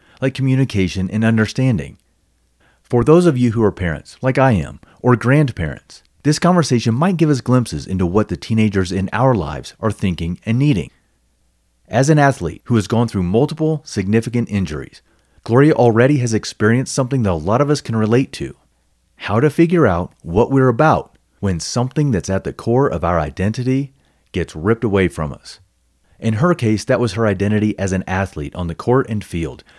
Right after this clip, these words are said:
but we all have our own version of that "who am I now" crisis that challenges us, with jobs,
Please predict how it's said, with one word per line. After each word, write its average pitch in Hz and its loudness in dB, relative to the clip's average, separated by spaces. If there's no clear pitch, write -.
but 113 0
we 113 2
all 156 6
have 135 2
our 110 6
own 107 2
version 104 2
of 80 -4
that 87 -4
"who 143 0
am 147 0
I 131 2
now" 110 0
crisis 101 -4
that 95 -6
challenges 104 -2
us, - -14
with 107 -4
jobs, 127 -2